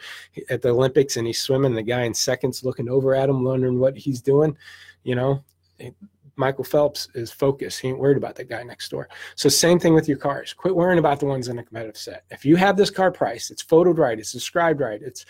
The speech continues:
it's the, everything's good, and you have it at this price, and then it's been a week or two, you haven't had enough, the conversion's low, you're heavy in that segment, heavy in that year, change the price. Who cares what they're going on out there? Now,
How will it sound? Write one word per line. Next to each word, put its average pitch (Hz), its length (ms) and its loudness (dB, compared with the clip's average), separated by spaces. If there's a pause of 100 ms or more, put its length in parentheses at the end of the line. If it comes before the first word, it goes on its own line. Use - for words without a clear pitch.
(320)
it's - 360 -2
the, 143 300 -4
everything's 175 460 4
good, 147 320 4
and 123 140 -4
you 120 80 -8
have 151 240 0
it 175 100 0
at 165 160 -2
this 151 160 -2
price, - 540 -10 (680)
and 139 220 2
then 147 380 4 (180)
it's 135 300 -6 (200)
been 156 160 2
a 180 60 4
week 165 300 2
or 135 40 -2
two, 123 360 -6
you 113 100 -6
haven't 151 220 -4
had 151 160 -4
enough, 120 280 -6
the - 60 -20
conversion's 143 600 -2
low, 117 420 -6
you're 113 140 -8
heavy 160 280 2
in 156 100 2
that 147 180 -2
segment, 120 400 -4
heavy 156 240 0
in 151 80 0
that 143 160 -4
year, 113 380 -4 (340)
change 208 200 2
the 190 60 -10
price. - 440 -10
Who 214 120 0
cares 156 300 2
what 117 100 -8
they're 120 140 -8
going 117 260 -14
on 110 220 -18
out - 160 -20
there? - 240 -20 (880)
Now, 120 240 2